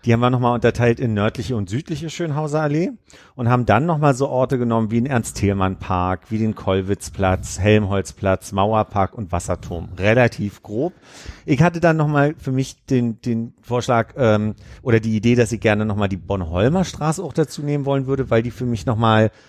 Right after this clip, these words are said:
n-, also so mit dem nördlichen skandinavischen Viertel und so weiter, nen-, ne, ne eigene Kategorie ist. Armin dachte sich dann, „Ha, ja, passt aber ganz gut auch zu Schönhauser.“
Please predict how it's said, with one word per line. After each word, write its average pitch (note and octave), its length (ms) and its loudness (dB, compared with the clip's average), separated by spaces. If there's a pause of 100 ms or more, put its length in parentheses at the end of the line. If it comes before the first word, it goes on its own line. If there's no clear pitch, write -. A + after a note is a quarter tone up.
(340)
n-, A#2+ 240 -4
also G#2+ 180 0
so G#2 120 -2
mit G#2+ 180 0
dem G#2+ 200 0 (120)
nördlichen A2+ 540 0
skandinavischen G#2+ 680 0
Viertel A#2 260 -4
und G#2+ 120 -4
so G#2 100 -4
weiter, G#2 260 4
nen-, G#2 460 0
ne, B2+ 300 -2
ne B2 160 0
eigene C3 280 4
Kategorie C3+ 560 -2
ist. C#3 260 0 (440)
Armin C3 300 4
dachte C3 260 0
sich B2 180 -4
dann, B2 280 2
„Ha, D3+ 160 0
ja, D3+ 260 2
passt - 320 -4
aber C#3 140 0
ganz B2+ 160 -2
gut C#3+ 120 -8
auch C3+ 100 -12
zu - 140 -10
Schönhauser.“ C3+ 720 -2